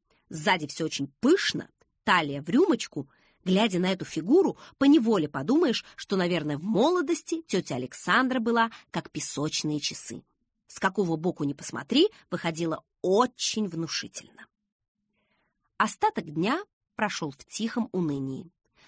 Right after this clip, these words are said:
Так всегда бывает, когда приедут родственники. А потом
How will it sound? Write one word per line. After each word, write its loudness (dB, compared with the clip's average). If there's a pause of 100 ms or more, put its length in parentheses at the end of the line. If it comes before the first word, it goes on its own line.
(120)
Так 0
всегда -2
бывает, -2
когда -6
приедут -4
родственники. -6 (520)
А 0
потом 0